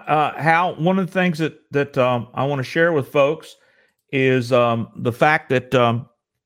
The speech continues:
you know, we, we, uh, have established, uh, the, the web address and the, the location, pest control marketing dot live. So if you can just remember that web address, uh,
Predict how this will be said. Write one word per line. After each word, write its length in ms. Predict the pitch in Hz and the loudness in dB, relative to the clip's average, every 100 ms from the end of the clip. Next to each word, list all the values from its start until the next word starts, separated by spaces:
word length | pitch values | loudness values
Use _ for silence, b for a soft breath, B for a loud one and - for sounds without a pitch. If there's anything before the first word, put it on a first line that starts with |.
| _ _ | _ _
you 100 | 135 | -2
know, 220 | 120 117 - | 0 0 -2
we, 240 | 127 127 - | -4 -4 -4
we, 320 | 131 147 143 | -2 0 2
uh, 180 | 131 - 123 | 2 0 -2
have 140 | 120 123 | -2 -2
established, 680 | - 151 147 156 151 - B B B _ | 0 2 2 0 -4 -8 B B B _
uh, 320 | 117 117 117 110 - _ - | 0 2 2 0 -8 _ -8
the, 120 | 127 110 - | -6 -6 0
the 160 | 117 | 0
web 320 | 104 131 151 | 2 2 2
address 580 | 175 151 143 143 180 - - | 2 2 4 4 0 -6 -6
and 240 | 120 120 | -4 -2
the, 160 | 120 - | -2 -2
the 120 | 123 | -2
location, 580 | 127 143 160 160 156 131 | -2 -2 -2 -4 -4 -6
pest 260 | - 160 - | -2 -2 -2
control 340 | 170 160 147 | -4 0 0
marketing 500 | 143 135 143 143 143 | 0 -2 -2 -6 -4
dot 300 | 131 117 - | -4 -4 -2
live. 500 | 143 147 113 82 107 B B B - | -2 0 0 -2 -8 B B B -4
So 140 | 156 139 | 0 2
if 80 | |
you 120 | 185 254 | 2 0
can 140 | 254 | -2
just 240 | 220 190 | -2 -2
remember 800 | 180 165 160 185 202 165 147 - 123 | 0 2 4 2 2 2 2 -2 -2
that 400 | 127 147 147 165 | 0 2 0 0
web 300 | 175 190 180 | 0 0 -2
address, 560 | 127 117 110 123 - - - | 0 0 0 -2 -12 -8 -2
uh, 400 | 117 113 110 | 0 2 0